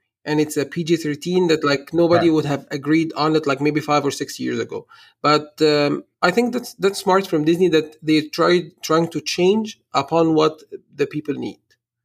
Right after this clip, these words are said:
Speaker 1: So if people want something else, hopefully, hopefully that will be a different pathway for them to start, uh, adding more things. Like, you know, having the P G thirteen here really, as you guys said, made it so interesting for adults. And, uh, at the same time,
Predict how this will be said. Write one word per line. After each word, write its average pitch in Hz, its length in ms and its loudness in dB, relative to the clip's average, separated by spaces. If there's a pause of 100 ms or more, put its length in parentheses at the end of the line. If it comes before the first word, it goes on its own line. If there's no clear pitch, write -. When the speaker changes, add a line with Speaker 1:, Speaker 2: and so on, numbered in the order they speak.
(120)
Speaker 1:
So 143 300 0
if - 160 -6
people 175 220 0
want 170 220 2
something 151 440 -4
else, 170 260 -2 (260)
hopefully, 170 600 0
hopefully 170 340 0
that 156 180 0
will 151 100 2
be 156 220 2
a 135 520 -6
different 151 360 -4
pathway 147 400 -2
for 135 160 -6
them 139 420 -2
to 139 100 -12
start, 151 460 0
uh, 135 200 -6 (540)
adding 196 320 2
more 170 200 4
things. 123 280 -6
Like, 123 200 -6
you 151 80 -2
know, 151 160 -4 (260)
having 240 300 0
the 196 80 2
P 202 160 -4
G 190 100 -2
thirteen 185 460 -4
here 196 340 0 (240)
really, 226 320 4
as 151 180 -4
you 151 60 2
guys 160 220 2
said, 123 140 -2 (220)
made 175 180 2
it 185 120 0
so 190 260 0
interesting 175 380 -2
for 170 140 -4
adults. 170 440 0
And, 143 280 -2
uh, 131 80 -4 (240)
at 147 80 -10
the 151 80 0
same 185 200 2
time, 180 340 0